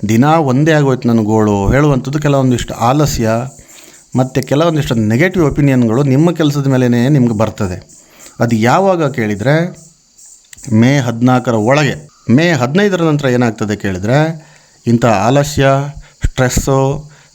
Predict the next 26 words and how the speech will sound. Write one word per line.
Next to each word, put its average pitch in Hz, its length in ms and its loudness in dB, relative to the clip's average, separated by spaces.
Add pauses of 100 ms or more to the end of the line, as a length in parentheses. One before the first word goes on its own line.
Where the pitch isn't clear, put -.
(120)
ಮತ್ತು 120 200 0
ನೆಗೆಟಿವ್ 147 520 2
ಯೋಚನೆಗಳು, 131 720 0
ಇರಿಟೇಷನ್ 135 600 0
ಎಲ್ಲ 147 380 2
ದೂರ 131 240 0
ಆಗ್ತದೆ. 101 400 -4
ಇಂಥ - 400 -12
ಒಂದು 104 260 0
ಏಳಿಗೆನೂ 143 480 2
ಕೂಡ 123 160 -2
ನೀವು 147 260 0
ನೋಡ್ತೀರಾ. 147 460 0 (460)
ಖಂಡಿತವಾಗ್ಲೂ 156 580 0
ನಾನು 120 260 0
ಆವಾಗಲೇ 160 340 2
ಹೇಳಿದ್ದೆ, 131 420 0
ಈ 110 40 -2
ಮೇ 139 240 2
ತಿಂಗಳು 170 280 0
ಹೇಳುವಂಥದ್ದು 139 540 0
ನಿಮಗೆ 123 240 2
ಗಜಕೇಸರಿಯ 160 720 0
ಯೋಗನೇ 151 360 2
ತಂದುಕೊಟ್ಟಿದೆ 135 500 0
ಅಂದ್ಕೊಂಡು. 110 420 0